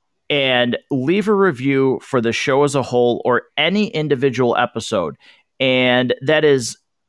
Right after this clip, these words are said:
any type of review you wanna leave. It doesn't have to be five stars. If you like an episode and that's how you feel, you wanna rate it, that's awesome. If there's an episode that you don't particularly agree with or,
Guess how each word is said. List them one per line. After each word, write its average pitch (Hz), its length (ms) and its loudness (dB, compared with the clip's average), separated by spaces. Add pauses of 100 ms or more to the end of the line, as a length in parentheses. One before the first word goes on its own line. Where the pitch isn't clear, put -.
any 190 280 2
type 165 360 -4
of 139 180 0
review 123 380 -2
you 120 240 -2
wanna 120 240 0
leave. 107 440 -6
It 113 160 -4
doesn't 135 280 2
have 151 240 2
to 160 80 -4
be 147 160 -4
five 139 360 0
stars. 147 520 2
If - 120 -6
you 101 120 -4
like 131 300 0
an 135 100 0
episode 139 580 0
and 107 160 -2
that's 110 220 -2
how 131 80 0
you 107 160 -2
feel, 131 340 0
you 117 140 -2
wanna 110 220 -2
rate 123 260 0
it, 170 160 0 (300)
that's 123 340 0
awesome. 110 480 -2 (320)
If 113 80 -2
there's 117 240 -2
an 113 40 -4
episode 113 460 0
that 127 140 -2
you 104 80 -6
don't 127 240 -2
particularly 139 680 0
agree 120 320 0
with 175 360 0
or, 101 260 -2